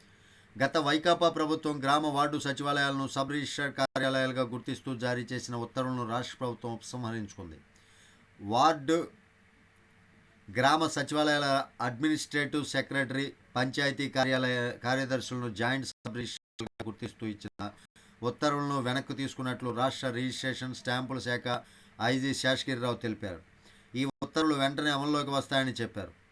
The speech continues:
వైకాపా పాలనలో ఆర్భాటంగా ప్రవేశపెట్టిన ఈ విధానం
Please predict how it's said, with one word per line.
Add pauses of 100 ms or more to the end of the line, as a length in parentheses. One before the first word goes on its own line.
(420)
వైకాపా
పాలనలో (1300)
ఆర్భాటంగా
ప్రవేశపెట్టిన
ఈ
విధానం